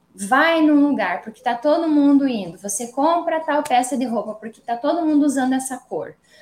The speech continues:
quando você vai no cinema porque tá todo mundo dizendo que esse filme parece que é legal, sem nenhum tipo de questionamento,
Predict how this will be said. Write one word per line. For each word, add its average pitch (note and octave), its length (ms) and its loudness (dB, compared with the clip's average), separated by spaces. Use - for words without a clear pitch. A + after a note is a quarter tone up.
quando A#3 240 -2
você B3+ 640 -2
vai C#4+ 260 0
no D4 160 4
cinema A#3 500 -2
porque A3+ 180 -14
tá A#3+ 140 -6
todo D4 220 0
mundo C#4+ 220 4
dizendo B3 420 -2
que B3 140 -6
esse A#3 200 -6
filme B3+ 240 -6
parece A3+ 440 -2
que G#3+ 80 -10
é F3 40 -8
legal, G#3 540 -4
sem A#4 480 -2
nenhum A4 400 -2
tipo D#4 380 -6
de B3 160 -2
questionamento, B3 1500 -4